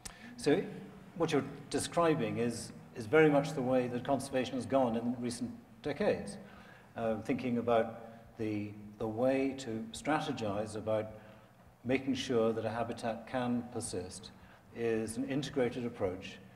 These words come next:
that links in forest, in protected area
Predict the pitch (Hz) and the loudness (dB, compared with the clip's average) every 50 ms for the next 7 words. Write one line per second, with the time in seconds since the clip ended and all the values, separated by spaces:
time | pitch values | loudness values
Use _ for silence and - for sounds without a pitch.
0 | - - - - - - 117 110 107 107 - - - - - 117 117 139 139 131 | -20 -20 -20 -14 -6 0 0 0 0 0 -4 -12 -14 -10 -6 0 2 4 4 4
1 | - - - - - - - - - - - - - - - - - - 139 143 | 2 -2 -6 -6 -8 -10 -14 -18 -20 -20 -20 -20 -20 -20 -20 -20 -4 0 2 4
2 | 151 151 139 - 135 117 110 113 113 - - - - - - - - - - - | 4 2 2 2 4 4 4 4 2 0 -6 -10 -12 -14 -18 -20 -20 -20 -20 -8
3 | - 120 123 123 123 127 127 123 - - 117 123 127 120 123 - 117 117 113 110 | -4 -2 0 0 0 0 -2 -4 -6 -8 -4 -2 0 0 0 -2 -2 0 2 2
4 | 110 110 110 107 107 107 | 2 2 0 -2 -2 -4